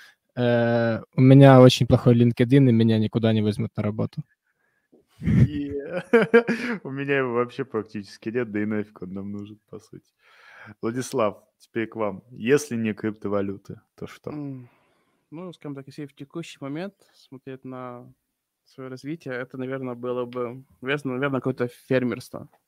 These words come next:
Speaker 3: Я бы просто уехал куда-то за город. А, теплицы, там,
Speaker 2: Уважаемый
Speaker 3: какая-то,
Speaker 2: тоже.
Speaker 3: ну, какая-то там жи-, животинка и, наверное, просто время семье и там работа там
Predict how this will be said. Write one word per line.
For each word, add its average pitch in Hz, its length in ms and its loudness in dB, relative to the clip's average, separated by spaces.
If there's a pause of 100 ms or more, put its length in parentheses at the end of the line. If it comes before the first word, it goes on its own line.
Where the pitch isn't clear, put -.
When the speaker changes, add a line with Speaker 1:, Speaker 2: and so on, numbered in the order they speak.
Speaker 3:
Я 139 100 2
бы 131 160 0
просто 131 560 -4
уехал 131 440 -2
куда-то 120 300 -2
за 135 220 6
город. 123 360 0 (1400)
А, 139 580 2 (160)
теплицы, 170 840 0
там, 127 500 -8 (240)
Speaker 2:
Уважаемый 110 600 2
Speaker 3:
какая-то, 135 80 2
Speaker 2:
тоже. 104 160 -8 (280)
Speaker 3:
ну, 185 200 -6
какая-то 139 320 0
там 131 100 -2
жи-, 135 240 2
животинка 156 920 0
и, 135 400 -2
наверное, 139 440 2
просто 131 500 -4 (640)
время 143 380 2
семье 147 560 -2
и 120 260 -10
там 104 340 -8 (440)
работа 131 520 0
там - 280 -18